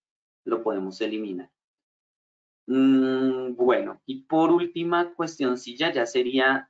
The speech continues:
cambiar si queremos la simbología por una un poquito, mm, más llamativa o los colores de la simbología. Yo lo voy a dejar así, solamente voy a cambiar una por mostrar.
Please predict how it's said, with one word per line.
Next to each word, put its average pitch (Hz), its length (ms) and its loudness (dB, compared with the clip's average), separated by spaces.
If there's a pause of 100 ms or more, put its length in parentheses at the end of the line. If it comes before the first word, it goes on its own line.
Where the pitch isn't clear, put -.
cambiar 123 460 2
si - 240 -12
queremos 120 800 -2
la 135 200 2
simbología 131 760 -2
por 139 160 -2
una 107 160 -6
un 110 80 -14
poquito, 120 1040 0 (100)
mm, 110 400 -16
más 117 600 -4 (460)
llamativa 135 760 0 (480)
o 156 120 4
los 127 240 2
colores 120 460 2
de 139 80 -2
la 139 100 0
simbología. 156 640 -2
Yo - 80 -12
lo 104 100 -10
voy 107 80 -2
a 113 40 -2
dejar 120 180 -2
así, 107 180 -8
solamente 123 380 0
voy 131 80 2
a - 40 -2
cambiar 123 260 0
una 110 200 -10
por 127 240 0
mostrar. - 540 -4